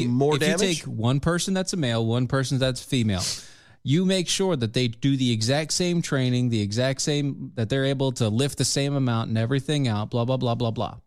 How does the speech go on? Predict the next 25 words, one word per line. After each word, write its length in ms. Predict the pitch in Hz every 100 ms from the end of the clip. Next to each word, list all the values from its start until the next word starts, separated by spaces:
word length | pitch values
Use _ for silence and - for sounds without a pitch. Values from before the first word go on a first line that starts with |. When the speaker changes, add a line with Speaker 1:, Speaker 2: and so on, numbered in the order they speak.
| -
Speaker 2:
Yeah. 220 | 123 - - -
Speaker 1:
Okay? 260 | 131 151 170 - _ _ _ _ _ _ _ _
You 160 | 151 208
make 240 | 220 202
sure 260 | - 277 202
of 100 | 117
that. 260 | 98 - - _ _ _ _ _ _ 92
Speaker 2:
Okay. 240 | 87 92
Speaker 1:
You 80 | 131
know, 160 | 113 120
same 360 | - 202 208
muscle, 360 | 202 196 190 190
you 120 | 170
know, 200 | 147 131
they've, 300 | 131 131 139
they've 240 | 120 139 117
done 200 | 151 160
the 80 | 135
same 320 | - 156 131
workouts. 580 | 165 208 208 196 190 -
They're 120 | 117
doing 240 | 113 143
everything 400 | 139 131 117 120
the 80 | 107
same. 440 | - 190 180 180